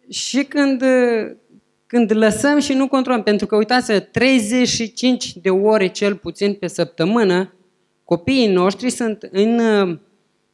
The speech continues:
anturajul oamenilor care merg la stânga. Și dacă noi mergem la dreapta, avem atât de puțin timp în care putem transmite eficient cuvântul lui Dumnezeu copiilor noștri.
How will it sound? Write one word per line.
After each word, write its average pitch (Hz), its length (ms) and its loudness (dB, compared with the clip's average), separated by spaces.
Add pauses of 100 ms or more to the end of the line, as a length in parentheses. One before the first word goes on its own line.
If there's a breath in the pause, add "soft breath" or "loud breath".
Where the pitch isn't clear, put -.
(140)
anturajul 202 960 0 (120)
oamenilor 202 680 -2 (200)
care 220 200 -6
merg 247 200 0
la 247 100 -4
stânga. 240 500 -2 (1080)
Și - 120 -10
dacă 196 260 0
noi 269 160 2
mergem 262 380 2
la 208 140 -2
dreapta, 190 520 -4 (1000)
avem 208 340 -2
atât 277 300 0
de 339 100 2
puțin 302 420 2
timp 247 380 -2 (1000)
în 165 160 -2
care 170 240 2
putem 220 340 -2
transmite 208 540 -2
eficient 180 840 -2 (320)
cuvântul 190 420 -2
lui 180 80 0
Dumnezeu 170 400 -2
copiilor 156 460 -6
noștri. 151 420 -8